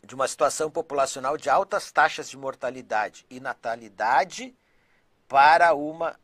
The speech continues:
de baixas taxas. B,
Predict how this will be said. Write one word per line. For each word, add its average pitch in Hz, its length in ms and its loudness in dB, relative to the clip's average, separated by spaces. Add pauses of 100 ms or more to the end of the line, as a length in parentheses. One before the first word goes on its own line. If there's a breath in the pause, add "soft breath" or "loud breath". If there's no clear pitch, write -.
(120)
de - 160 -14
baixas 131 520 -6
taxas. - 920 -6 (580 soft breath)
B, 156 480 -2